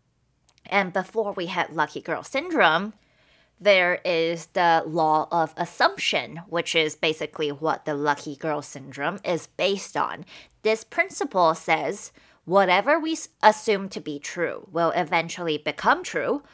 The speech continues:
for better or worse." All right, so, like, now that all sounds cool and easy, like, all right, like,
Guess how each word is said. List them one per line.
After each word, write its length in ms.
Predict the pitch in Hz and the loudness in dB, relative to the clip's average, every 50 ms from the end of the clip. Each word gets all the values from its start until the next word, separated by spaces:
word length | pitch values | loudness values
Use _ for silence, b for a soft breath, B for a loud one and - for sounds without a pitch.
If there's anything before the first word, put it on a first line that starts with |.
| b b b | b b b
for 340 | _ - 214 208 196 196 170 | _ 4 6 6 6 6 2
better 580 | 170 - - 208 185 165 185 214 247 285 285 - - | -2 0 2 2 4 4 4 4 4 2 0 -2 -4
or 440 | - 180 190 185 185 196 196 - _ - | -2 2 2 2 2 2 -2 -8 _ -6
worse." 500 | 156 170 160 - - 165 - - - - _ _ _ _ _ _ _ _ _ _ - | 0 0 0 0 0 -8 -10 -12 -14 -14 _ _ _ _ _ _ _ _ _ _ 6
All 80 | 180 185 | 8 8
right, 260 | 175 147 139 - - | 8 8 6 2 0
so, 120 | - 185 | 4 6
like, 260 | 180 180 180 175 165 | 8 8 8 6 6
now 480 | 175 175 175 190 208 240 294 320 330 311 | 2 2 6 8 10 10 12 10 10 10
that 200 | 247 247 220 208 | 10 12 12 12
all 220 | 202 220 240 269 | 12 10 10 8
sounds 340 | 269 - 262 240 240 247 240 | 4 6 6 8 8 6 4
cool 280 | - - 214 208 214 208 | -2 -4 0 2 2 2
and 160 | 175 165 156 | 2 0 -4
easy, 460 | - 214 226 226 226 185 175 165 160 160 | -6 -4 -2 -2 -2 -2 -2 0 2 4
like, 160 | 165 156 160 | 4 8 8
all 120 | 208 240 | 10 10
right, 360 | 240 202 165 160 175 190 - | 10 10 10 8 8 6 6
like, 420 | - 170 160 156 160 156 - - | 6 4 4 4 2 -4 -8 -16